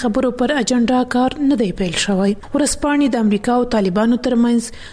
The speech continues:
د هوکړې په اړه هم لیکلي چې دغه توافق اوس له نویو پوښتنو سره مخ شوی. د لیکوال په وینا پخوا داسې اټکل کېده چې امریکا به په افغانستان کې خپل حضور ته د دوه زره یوویشتم میلادي کال تر مې میاشتې پورې خاتمه ورکړي،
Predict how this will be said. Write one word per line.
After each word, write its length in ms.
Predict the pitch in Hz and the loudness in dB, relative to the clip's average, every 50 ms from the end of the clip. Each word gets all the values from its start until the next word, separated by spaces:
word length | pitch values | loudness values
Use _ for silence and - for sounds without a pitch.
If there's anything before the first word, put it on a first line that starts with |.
| - - | -4 -2
د 160 | 269 269 202 240 | 0 2 2 2
هوکړې 400 | 302 294 - 269 262 240 - - | 0 0 0 0 0 0 0 0
په 100 | 240 233 | 0 0
اړه 220 | 233 226 190 208 | 2 2 2 2
هم 160 | 226 214 196 | 2 2 0
لیکلي 320 | 180 - - 240 269 247 - | 0 0 0 0 0 0 0
چې 580 | - 247 247 240 247 - - - - 240 214 277 | 0 0 0 -2 -4 -8 -16 -8 -6 -4 -2 0
دغه 180 | 254 269 269 269 269 | 0 -2 -2 0 0
توافق 500 | 254 247 240 247 - 254 240 247 254 233 | 0 0 0 0 0 -2 -2 0 0 0
اوس 160 | 240 247 247 - 233 214 | 0 0 0 0 0 0
له 100 | 220 208 202 202 | 2 2 2 2
نویو 400 | 214 240 269 269 254 233 208 185 - | 2 2 2 2 2 2 2 0 -2
پوښتنو 400 | - - - - 311 269 233 - - | -6 -6 -4 -2 0 0 0 0 -2
سره 160 | 196 196 190 180 | -2 -2 -2 -2
مخ 160 | 170 156 - - - | -2 -2 -4 -2 0
شوی. 280 | 208 196 190 202 190 - - - - - - - - - - - - 294 | 0 0 0 0 -2 -2 -6 -12 -16 -16 -14 -14 -14 -12 -10 -6 -2 0
د 100 | 262 269 | 0 0
لیکوال 340 | 269 - 285 285 277 277 277 277 | 0 0 0 0 0 0 0 0
په 100 | 269 254 | 0 0
وینا 300 | 254 240 233 247 240 233 233 - | 2 2 2 2 0 0 -2 -6
پخوا 240 | - - - 233 220 | -6 -4 -2 -2 0
داسې 280 | 180 233 240 262 - - | 0 0 0 0 0 0
اټکل 360 | 277 262 247 - - 254 240 226 233 | 0 -2 -2 -2 -2 0 0 0 0
کېده 200 | 254 226 202 226 - | 0 0 0 0 0
چې 520 | - 226 214 208 - - - - - - 285 | 0 0 -2 -2 -4 -10 -18 -12 -6 -2 0
امریکا 340 | 262 233 254 247 - 254 240 214 | 0 0 0 0 0 0 0 0
به 120 | 233 220 226 | 0 0 0
په 140 | 233 220 220 | 0 -2 -2
افغانستان 540 | - - 202 202 180 - - - 240 240 240 | -2 0 0 0 0 0 -2 0 0 0 0
کې 180 | 226 - 220 - | 0 0 -2 -2
خپل 220 | - - 240 208 156 160 | -2 0 0 0 0 0
حضور 340 | 202 196 - 247 269 - - - | 0 0 0 0 0 0 0 0
ته 100 | 254 240 233 240 - - - - - 208 196 | 0 0 -2 -4 -8 -14 -14 -10 -4 -2 -2
د 60 | 196 190 196 | 0 0 0
دوه 120 | 277 277 269 | 0 0 0
زره 180 | 277 254 247 240 233 214 | 0 0 2 2 2 2
یوویشتم 500 | 208 185 190 180 - - - 285 277 277 269 254 | 2 2 0 -2 -2 -2 0 0 2 2 2 2
میلادي 320 | 240 226 226 226 214 233 226 - | 2 2 2 2 0 0 0 0
کال 140 | 233 233 226 226 - | 0 0 0 0 0
تر 100 | 226 208 | -2 0
مې 300 | 185 185 196 202 202 185 185 | 2 2 2 2 2 2 2
میاشتې 420 | 202 233 254 247 - - 254 - - | 2 2 0 0 0 -2 -2 0 0
پورې 240 | 247 220 220 - - | 0 0 0 0 0
خاتمه 400 | - 240 233 247 233 233 233 233 | -2 -2 0 2 2 2 4 2
ورکړي، 340 | 233 240 240 240 - 233 233 | 2 0 0 0 0 0 0